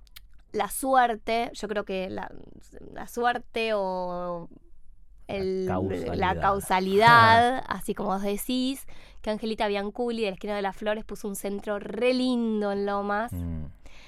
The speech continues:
Speaker 1: Y ese fue mi, mi primera escuela.
Speaker 2: Qué lindo.
Speaker 1: ¿No?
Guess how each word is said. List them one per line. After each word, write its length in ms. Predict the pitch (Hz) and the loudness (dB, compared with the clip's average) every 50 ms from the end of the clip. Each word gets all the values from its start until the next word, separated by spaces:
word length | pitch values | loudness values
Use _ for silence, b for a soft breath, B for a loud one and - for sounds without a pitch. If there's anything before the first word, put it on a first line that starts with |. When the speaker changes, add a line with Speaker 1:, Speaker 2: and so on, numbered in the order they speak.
| B B B B B B | B B B B B B
Speaker 1:
Y 80 | 214 | -2
ese 240 | 208 196 - 269 - | 0 0 0 -2 -2
fue 340 | - - 208 202 202 214 220 | -2 0 0 2 2 2 0
mi, 600 | 214 196 185 185 180 180 180 180 180 190 - - - | 0 -2 -4 -6 -6 -8 -8 -10 -10 -12 -12 -8 -6
mi 140 | 196 196 | -6 -6
primera 340 | 196 - - 202 220 240 233 | -4 -2 -2 -2 0 0 -2
escuela. 560 | 226 - - - 190 175 165 160 151 160 - - - - - - - - - | -4 -6 -4 -4 -4 -2 -4 -6 -8 -12 -14 -16 -20 -20 -20 -20 -20 -20 -20
Speaker 2:
Qué 140 | - - 82 | -14 -12 -12
lindo. 420 | 80 76 71 71 71 67 67 - - - - - - | -12 -10 -10 -12 -12 -12 -12 -14 -16 -16 -18 -18 -16
Speaker 1:
¿No? 220 | 254 - - - | -14 -12 -12 -12